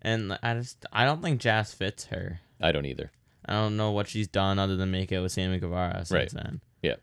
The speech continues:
Speaker 1: I mean, I think her and Jay lost that street fight match to Soho and Night Willow, but I don't,
Speaker 2: Willow.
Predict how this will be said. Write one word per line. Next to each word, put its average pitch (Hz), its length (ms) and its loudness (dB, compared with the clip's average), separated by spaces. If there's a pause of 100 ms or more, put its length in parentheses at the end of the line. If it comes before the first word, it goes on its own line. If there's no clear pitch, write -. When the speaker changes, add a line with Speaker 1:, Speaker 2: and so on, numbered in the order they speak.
(340)
Speaker 1:
I 98 140 2
mean, 98 280 0
I 95 100 -4
think 95 280 -4
her 95 200 2
and 95 180 0
Jay 95 180 0
lost 90 280 -2
that 87 120 -4
street 87 260 -6
fight 90 160 -2
match 92 200 0
to 90 80 -6
Soho 90 440 -2
and 85 280 -4
Night 87 300 -4 (180)
Willow, 92 440 0
but 87 260 -4 (720)
I - 140 2
don't, - 20 4
Speaker 2:
Willow. 330 420 2